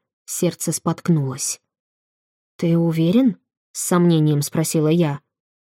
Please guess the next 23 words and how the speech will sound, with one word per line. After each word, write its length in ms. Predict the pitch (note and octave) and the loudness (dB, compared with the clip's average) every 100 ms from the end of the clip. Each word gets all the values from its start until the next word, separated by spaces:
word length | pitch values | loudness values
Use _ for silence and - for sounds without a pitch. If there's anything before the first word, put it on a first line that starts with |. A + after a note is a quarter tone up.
| _ - | _ -6
«Нет, 680 | F2 D#3 C3 - - - - _ - | -2 -2 -4 -10 -18 -20 -20 _ 0
но 260 | E3 D#3 | 2 4
они 480 | D3+ D3 D3+ D#3 A3 | 2 0 0 0 -2
так 320 | - D3+ C#3+ | -4 -6 -4
говорят. 760 | D3 E3 D3+ C#3+ B2+ - - - _ _ _ - | -4 -2 -2 -4 -6 -12 -18 -20 _ _ _ -8
Я 180 | A3+ C#4 | -4 -2
бы 100 | A3+ | -2
попытался, 840 | - - F#3+ - G#3 - D#3+ D3 - - | -2 -4 -2 -2 -2 -4 -8 -10 -14 -6
но 140 | F3 | -2
я 200 | F3 - E3 | 0 0 0
здесь 220 | D3+ C#3 | -2 -2
самый 360 | - D3+ D3+ | -2 0 0
слабый». 640 | C#3 - C#3+ C#3+ C#3+ B2+ - _ _ _ - | -2 -2 0 0 -2 -8 -14 _ _ _ -4
Он 180 | E3 D#3 | -2 0
поднял 340 | D#3 D3+ D3 | 0 0 0
штанину, 560 | - - D#3+ G3 F3+ D#3 _ _ _ - | -2 -2 2 2 2 -2 _ _ _ -2
и 80 | |
я 160 | G#3+ A3+ | 0 2
увидела 460 | G#3 F#3 G#3+ G3+ F#3+ | 2 2 2 2 2
металлический 680 | F#3 F3 E3+ F#3+ - - | 2 2 0 -2 -6 -4
протез 520 | F#3 F3+ F3+ D#3+ - | -2 -2 -2 -4 -4
вместо 400 | C#3+ D3+ C#3+ - | -4 -2 -2 -2
ноги. 440 | D3 D3+ D#3 C#3+ | -2 0 -2 -4